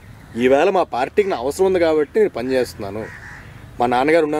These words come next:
రోజులు ఆయనే పోటీ చేస్తారు, ఆయన మా నాయకుడు. నేను ఆయన అబ్బాయి కింద ఎక్కడ తెలుగుదేశం పార్టీలో పనిచేయట్లేదు. నేను కూడా ఒక సాధారణ కార్యకర్త కింద నారా చంద్రబాబు నాయుడు గారికి, లోకేష్ గారికి, బండా సత్యమూర్తి గారికి పనిచేస్తున్నాను. పదవులు అంటారా అనేవి అన్నీ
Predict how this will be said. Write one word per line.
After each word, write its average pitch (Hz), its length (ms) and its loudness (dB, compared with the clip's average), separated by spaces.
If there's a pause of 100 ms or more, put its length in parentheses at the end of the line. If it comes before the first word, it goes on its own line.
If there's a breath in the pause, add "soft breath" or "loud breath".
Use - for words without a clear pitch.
(140)
రోజులు 147 260 2
ఆయనే 131 180 -2
పోటీ 123 240 -4
చేస్తారు, 117 420 -6 (300)
ఆయన 170 120 4
మా 185 120 0
నాయకుడు. 120 380 -4 (720)
నేను 147 220 4
ఆయన 175 180 2
అబ్బాయి 135 260 2
కింద 214 100 0
ఎక్కడ 202 160 0
తెలుగుదేశం 180 340 2
పార్టీలో 175 220 0
పనిచేయట్లేదు. 147 500 -2 (500)
నేను 170 220 6
కూడా 180 200 4
ఒక 208 80 2
సాధారణ 180 420 0
కార్యకర్త 160 460 -2
కింద 139 220 -4
నారా 170 320 2
చంద్రబాబు 160 280 -2
నాయుడు 151 140 0
గారికి, 143 340 0
లోకేష్ 147 400 2
గారికి, 131 240 0
బండా 147 260 2
సత్యమూర్తి 165 320 -2
గారికి 165 140 -4
పనిచేస్తున్నాను. 131 640 -2 (1080 loud breath)
పదవులు 220 280 6
అంటారా 196 300 2 (380)
అనేవి 202 320 4
అన్నీ 220 260 -2